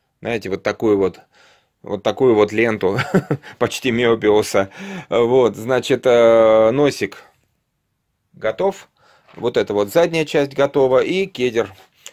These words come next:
который я щас, жилка у меня, у меня пл-, жилки нет, я пластиковый кедр беру. У меня его несколько сотен метров осталось еще с двухтысячных годов. Девать некуда, а выкинуть жалко, как говорится. Так,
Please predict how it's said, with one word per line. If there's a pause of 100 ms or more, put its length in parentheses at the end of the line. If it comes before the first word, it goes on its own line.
(120)
который
я
щас,
жилка
у
меня,
у
меня
пл-,
жилки
нет,
я
пластиковый
кедр
беру. (560)
У
меня
его (140)
несколько
сотен
метров
осталось
еще (380)
с
двухтысячных
годов.
Девать
некуда,
а
выкинуть
жалко,
как
говорится. (720)
Так,